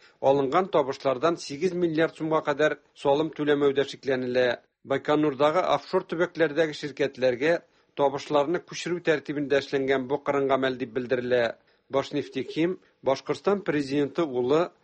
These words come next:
Урал Рәхимов карамагындагы ширкәтләрнең берсе. Башкортстанның нефть эшкәртү һәм ягулык энергетикасы тармагы республика милкеннән әкренләп чыгарыла башлый. Система дип аталган гаять зур ширкәт йотачак Башкортстанның төп байлыгы чыганагы булган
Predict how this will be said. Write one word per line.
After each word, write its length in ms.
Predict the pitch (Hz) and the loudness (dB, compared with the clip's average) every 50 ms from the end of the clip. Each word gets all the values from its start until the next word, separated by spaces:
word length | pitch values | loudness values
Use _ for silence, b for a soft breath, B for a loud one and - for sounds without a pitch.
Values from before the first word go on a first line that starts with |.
| b b b b | b b b b
Урал 320 | - 127 139 160 175 190 170 | -6 -2 2 2 2 2 2
Рәхимов 520 | 147 131 131 123 - 139 143 160 170 - | 2 0 0 0 0 -2 -4 -4 -4 -2
карамагындагы 720 | - 139 139 131 127 127 131 123 123 123 123 131 127 131 139 | 0 2 2 2 2 0 0 -2 -2 0 0 0 0 0 -2
ширкәтләрнең 720 | - - 135 - - 131 127 - 127 127 123 120 131 135 131 | -6 -10 -10 -4 -4 -4 -2 0 -2 -2 0 0 -2 -2 -2
берсе. 480 | 139 151 - - - 131 123 113 104 - _ _ _ _ _ _ 120 | -4 -6 -6 -4 -2 0 0 0 -2 -6 _ _ _ _ _ _ -4
Башкортстанның 800 | 131 123 - - 151 123 - - 156 156 170 180 185 175 156 | -4 -4 -2 -2 -2 -2 2 2 2 2 4 2 2 2 2
нефть 320 | 156 175 180 - - - 170 | 0 0 -2 -2 -6 -8 -8
эшкәртү 420 | - - - 160 147 - - 156 | -4 0 0 0 0 0 -2 -4
һәм 220 | 135 147 147 151 143 | -2 0 0 2 4
ягулык 400 | 143 139 135 147 151 180 185 - | 4 4 4 4 2 0 -2 -2
энергетикасы 720 | - 151 143 147 139 135 156 160 - 175 - 170 - - | -4 -2 -2 -2 -2 -2 -4 -6 -6 -10 -12 -12 -10 -10
тармагы 640 | 147 - 147 139 139 135 135 131 127 123 139 156 160 - b b b b b _ | -4 0 0 2 2 2 0 0 0 0 0 -2 -2 -4 b b b b b _
республика 640 | 139 127 135 127 - - 175 175 190 190 196 - 185 | -4 -4 -4 -4 -4 -4 -2 -2 -2 -4 -2 -2 -2
милкеннән 600 | 165 143 143 123 - - 135 127 135 151 160 151 | 0 0 -2 -2 -4 -6 -4 -2 0 0 0 0
әкренләп 560 | 139 131 - - 120 123 131 135 143 139 139 | -2 -4 -4 -4 -4 -2 0 2 0 0 0
чыгарыла 400 | - 139 127 135 127 131 135 143 135 | -4 -2 0 0 0 2 2 2 2
башлый. 520 | 135 131 127 - 123 120 120 113 110 - - b b b b b | 2 0 -2 -2 -4 -2 -2 -2 -4 -8 -12 b b b b b
Система 520 | - - - 131 - - - 180 190 196 190 | -18 -14 -12 -10 -8 -2 0 2 2 2 2
дип 160 | 175 190 160 | 2 2 2
аталган 520 | 170 165 - 160 156 156 156 156 147 143 127 | 2 2 2 2 2 2 2 2 0 0 0
гаять 320 | 131 147 160 175 175 147 | 2 4 4 4 4 2
зур 160 | 131 131 160 165 | -2 -6 -8 -8
ширкәт 480 | - - 135 117 - - 147 139 143 | -8 -8 -10 -8 -4 -4 -4 -2 -4
йотачак 460 | 147 - - 143 131 - 160 151 - 131 | -6 -6 -6 -6 -4 -2 -2 -2 0 0
Башкортстанның 720 | 139 135 - - 143 - - - 139 131 135 143 143 - | 0 0 0 -4 -10 -6 -2 -2 0 0 0 -2 -6 -6
төп 160 | - 160 139 | -8 -8 -6
байлыгы 400 | 139 131 135 131 127 131 123 127 | 0 2 2 4 4 2 -2 -2
чыганагы 480 | - - 131 123 127 127 123 117 120 135 | -4 -4 -2 -2 0 0 0 0 0 0
булган 400 | 139 151 151 143 160 165 170 160 | -2 -2 -2 0 0 0 0 -2